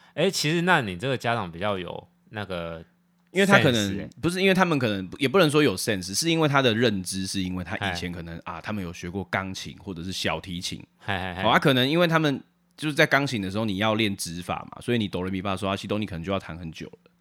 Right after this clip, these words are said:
Speaker 1: 对啊。
Speaker 2: 对不对？然后再来你的两只手的什么配合啊，所以你会先弹一些，而且你可能开始的练习曲就是左右手同时要弹的练习曲，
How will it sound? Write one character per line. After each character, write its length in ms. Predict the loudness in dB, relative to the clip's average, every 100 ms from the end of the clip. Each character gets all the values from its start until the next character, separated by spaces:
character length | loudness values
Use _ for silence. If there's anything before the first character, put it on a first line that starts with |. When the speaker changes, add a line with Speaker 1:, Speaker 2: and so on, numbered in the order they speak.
| _ -6
Speaker 1:
对 140 | -4
啊。 160 | -4 -10 _
Speaker 2:
对 100 | -2
不 60 | 4
对？ 120 | 4
然 120 | 4
后 60 | 2
再 140 | 4 4
来 80 |
你 120 | 2 -2
的 100 | -4
两 200 | -6 -4
只 140 | -4
手 180 | -2 -2
的 80 | -4
什 100 | -6
么 80 |
配 240 | -4 -4 -4
合 180 | -6 -8
啊， 140 | -6
所 120 | 0
以 40 | 2
你 80 |
会 140 | 2 2
先 200 | 2 -2
弹 220 | -4 -6
一 80 | -6
些， 100 | -6 -2
而 40 |
且 140 | 2 2
你 80 | 2
可 100 | -4
能 180 | -4 0
开 180 | 2
始 140 | 2 0
的 100 | -2
练 160 | 0 -2
习 220 | -4 -8
曲 140 | -8
就 100 | -6
是 100 | -6
左 200 | -6 -4
右 100 | -2
手 140 | -2 -6
同 240 | -6 -6
时 180 | -6 -4
要 160 | -4
弹 260 | -4 -8 -10
的 80 | -8
练 180 | -6 -8
习 140 | -14
曲， 240 | -18 -20